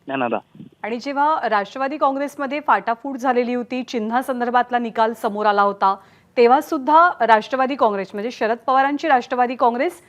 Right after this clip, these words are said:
Speaker 2: याबद्दल ही कुजबूज रंगली होती की राष्ट्रवादी काँग्रेसमध्ये विलीन होणार का, आणि त्याच अनुषंगानं विचार करता आत्ताचं हे महत्त्व, अ, आत्ताचं हे वक्तव्य अर्थातच महत्त्वपूर्ण मानलं जात आहे. धन्यवाद गणेश या सगळ्या माहितीबद्दल.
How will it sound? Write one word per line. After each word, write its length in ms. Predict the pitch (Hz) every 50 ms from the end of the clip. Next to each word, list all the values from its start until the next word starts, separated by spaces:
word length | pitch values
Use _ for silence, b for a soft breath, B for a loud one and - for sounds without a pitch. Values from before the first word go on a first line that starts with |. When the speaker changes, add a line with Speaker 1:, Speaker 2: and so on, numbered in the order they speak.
| b b b b b b
Speaker 2:
याबद्दल 560 | 226 233 247 247 254 262 277 240 233 294 285
ही 100 | 277 302
कुजबूज 540 | 302 - 285 262 208 214 214 254 311 277 -
रंगली 340 | 294 262 254 247 247 247 262
होती 300 | 254 254 226 - 294 330
की 180 | 320 - 349
राष्ट्रवादी 600 | 311 247 208 208 - - 269 240 254 254 247 302 349
काँग्रेसमध्ये 680 | 349 - 269 254 247 254 277 269 - - 277 240 262
विलीन 280 | 247 214 226 202 214 208
होणार 300 | 214 208 196 190 190 185
का, 200 | - 208 233 294 b b b b b b b
आणि 160 | - 220 226
त्याच 360 | 247 - 269 254 262 294 - 311
अनुषंगानं 540 | 285 302 302 - 320 302 285 294 302 311
विचार 320 | 285 262 233 - 277 262 262
करता 280 | 262 269 254 240 -
आत्ताचं 600 | 285 302 - 220 214 - - - 262 269 - 294
हे 100 | 277 277
महत्त्व, 440 | 277 254 240 233 233 240 240 226 190 165 - b b b b b b
अ, 140 | - 208 214 -
आत्ताचं 360 | 202 - - 254 247 - 285
हे 60 | 277
वक्तव्य 400 | 262 247 214 - - 262 262 330
अर्थातच 440 | 302 240 202 - 254 240 277 269 -
महत्त्वपूर्ण 540 | 262 226 233 226 - - 233 233 240 233 226
मानलं 300 | 233 220 202 190 190 196
जात 180 | 196 190 208 196 214
आहे. 100 | 254 349 b b b b b b b
धन्यवाद 420 | 208 254 254 254 277 277 320 330 302 254
गणेश 300 | 285 277 277 302 294 311
या 60 | 294
सगळ्या 220 | 262 240 208 208
माहितीबद्दल. 600 | 190 190 185 190 180 - 196 165 190 160 165 175